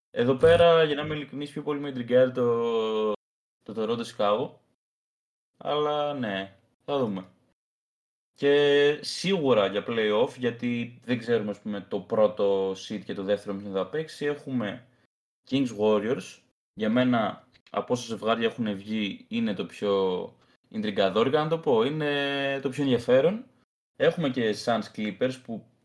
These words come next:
θα μπορούσε να είναι αυτό το πιο ενδιαφέρον, αλλά, ε, είναι ο τραυματισμός του Paul George και το χαλάει λίγο.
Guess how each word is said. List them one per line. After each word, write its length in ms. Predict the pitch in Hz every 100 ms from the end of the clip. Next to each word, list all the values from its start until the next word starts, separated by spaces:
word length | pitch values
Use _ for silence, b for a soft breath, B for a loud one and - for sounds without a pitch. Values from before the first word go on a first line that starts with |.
| _
θα 100 | -
μπορούσε 340 | 214 233 -
να 60 | 123
είναι 100 | 117
αυτό 140 | 110
το 100 | 117
πιο 160 | 104 104
ενδιαφέρον, 540 | 98 98 - 101 98
αλλά, 640 | 98 98 98 98 95 - - _ _ _ _ _ _ _ _ _ _
ε, 220 | - 117
είναι 220 | 120 123 113
ο 40 |
τραυματισμός 520 | 107 104 101 107 110
του 120 | - -
Paul 200 | 107 98
George 220 | 107 101
και 160 | - 98
το 80 | 95
χαλάει 460 | 98 95 98 101
λίγο. 480 | 95 101 135 165